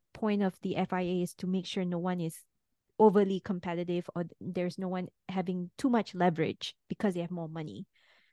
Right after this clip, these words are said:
And every year, there's always some new rule that they introduce. So it gets very interesting, you know,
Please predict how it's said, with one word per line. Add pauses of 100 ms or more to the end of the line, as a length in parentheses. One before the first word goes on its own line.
And
every
year,
there's
always
some
new
rule
that
they
introduce.
So
it
gets
very
interesting, (640)
you
know,